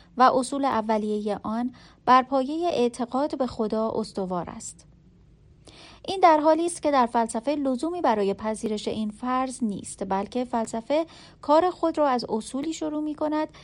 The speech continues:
که بدیهی تلقی می‌شوند. این بدیهیات تنها بر ادراکات ما از جهان پیرامون و بهره‌گیری انسان از قوه تعقل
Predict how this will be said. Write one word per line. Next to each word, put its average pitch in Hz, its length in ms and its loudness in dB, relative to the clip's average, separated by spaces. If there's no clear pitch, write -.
که 302 120 2
بدیهی 247 540 2
تلقی 196 480 -4
می‌شوند. 196 640 -10
این 247 200 2
بدیهیات 226 720 2
تنها 269 440 -2
بر 269 280 2
ادراکات 240 640 0
ما 320 220 0
از 262 200 -2
جهان 220 380 -4
پیرامون 208 560 -4
و 247 100 8
بهره‌گیری 247 720 2
انسان 247 380 0
از 226 220 -4
قوه 202 380 -2
تعقل 233 600 -2